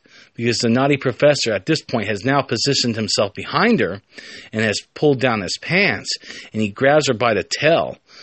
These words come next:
And as he grabs her by the tail, he slides his dick inside her pussy. Now she's got his dick in her pussy, and he has her hand on his tail, and he starts pulling on the, her tail, just pulling on it, and it's causing her to back her,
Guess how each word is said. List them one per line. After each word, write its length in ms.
And 140
as 160
he 80
grabs 300
her 60
by 160
the 60
tail, 300
he 140
slides 480
his 340
dick 240
inside 680
her 120
pussy. 720
Now 500
she's 280
got 160
his 300
dick 220
in 100
her 120
pussy, 540
and 340
he 180
has 260
her 80
hand 300
on 120
his 160
tail, 240
and 80
he 80
starts 260
pulling 380
on 160
the, 100
her 160
tail, 400
just 160
pulling 400
on 180
it, 120
and 140
it's 140
causing 400
her 120
to 80
back 400
her, 240